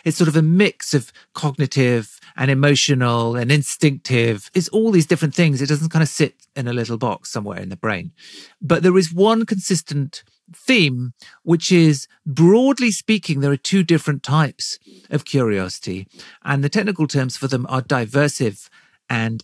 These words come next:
epistemic. Now, diversive curiosity is the hunger for new information. It's the hunger to find an answer to a question. And it's, it's instinctive.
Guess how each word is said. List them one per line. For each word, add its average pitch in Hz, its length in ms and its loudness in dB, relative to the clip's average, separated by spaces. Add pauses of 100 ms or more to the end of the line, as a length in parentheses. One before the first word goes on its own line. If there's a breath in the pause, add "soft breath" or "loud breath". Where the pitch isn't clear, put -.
epistemic. 127 800 -4 (640 loud breath)
Now, 156 140 -2 (640)
diversive 196 640 2
curiosity 127 880 0 (460 loud breath)
is 160 600 4 (320 soft breath)
the 156 360 4
hunger 190 580 2
for 165 200 -2
new 170 420 2
information. 139 840 -2 (300 soft breath)
It's 160 160 -2
the 170 60 0
hunger 214 360 0
to 175 80 -2
find 175 360 2
an 160 100 2
answer 160 440 2
to 123 220 -4
a 117 60 -6
question. 104 540 -8 (260 loud breath)
And 175 140 4
it's, 135 240 -4 (180 soft breath)
it's 190 180 0
instinctive. 185 840 -2